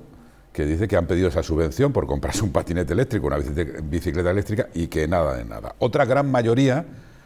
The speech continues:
pues no ha tenido información clara. Eh, a-, como decía antes, lo de los autónomos, por cierto, tres millones trescientos veintitrés mil autónomos,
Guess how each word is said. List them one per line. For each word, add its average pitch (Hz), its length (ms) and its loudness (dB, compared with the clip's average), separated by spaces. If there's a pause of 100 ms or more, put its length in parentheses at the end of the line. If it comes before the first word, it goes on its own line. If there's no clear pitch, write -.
(600)
pues 76 140 0
no 101 80 0
ha 131 60 -2
tenido 175 200 2
información 78 600 0
clara. 123 320 0 (120)
Eh, 92 220 -2
a-, 92 120 -2 (120)
como 85 160 -4
decía 107 240 2
antes, 131 340 2
lo 113 140 4
de 107 80 4
los 98 160 0
autónomos, 95 360 2
por 92 120 2
cierto, 101 300 2
tres 143 220 2
millones 131 400 2
trescientos 117 500 0
veintitrés 85 580 0
mil 90 260 -2 (400)
autónomos, 73 560 0